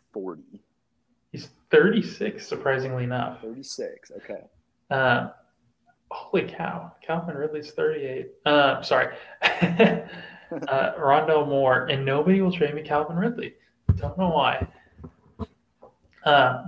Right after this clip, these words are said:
Speaker 2: but
Speaker 1: I'd be holding Calvin Ridley too. <laughs>
Speaker 2: Well, I know you would, but you're not in my other leagues. Rondale Moore, uh, wide receiver thirty-six. He, very interesting, um,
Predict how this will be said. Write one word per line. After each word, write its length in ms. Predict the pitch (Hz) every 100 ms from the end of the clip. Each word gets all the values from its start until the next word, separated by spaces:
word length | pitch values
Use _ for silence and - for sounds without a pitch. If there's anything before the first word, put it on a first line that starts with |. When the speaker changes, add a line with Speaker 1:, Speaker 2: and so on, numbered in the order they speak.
| -
Speaker 2:
but 300 | 156 147 - -
Speaker 1:
I'd 120 | 107
be 100 | 98
holding 320 | 95 101 90 90
Calvin 340 | 95 85 90
Ridley 280 | 87 87 95
too. 260 | - 151
<laughs> 420 | - - _ _ -
Speaker 2:
Well, 180 | 185 175
I 100 | 156
know 140 | 147 131 117
you 160 | 117 175
would, 160 | 175 - - 165 -
but 320 | - - - -
you're 100 | 147
not 240 | 151 156
in 60 | 135
my 160 | 131
other 260 | 127 139 127
leagues. 680 | 156 190 - - - - - - _ _ _ - - - - - -
Rondale 520 | 139 175 196 202 190
Moore, 640 | 156 160 139 120 - - _ _
uh, 560 | 139 139 135 135 135 131 -
wide 100 | 151
receiver 340 | 151 - 170
thirty-six. 1040 | 127 - 170 165 127 - 160 180 175 - - _
He, 760 | _ - - 277 320 247 202 - - _ _ _ _ - - _ _ _ 247 - _ _
very 240 | 185 254 233
interesting, 640 | 196 196 175 - 170 147
um, 400 | 135 127 123 -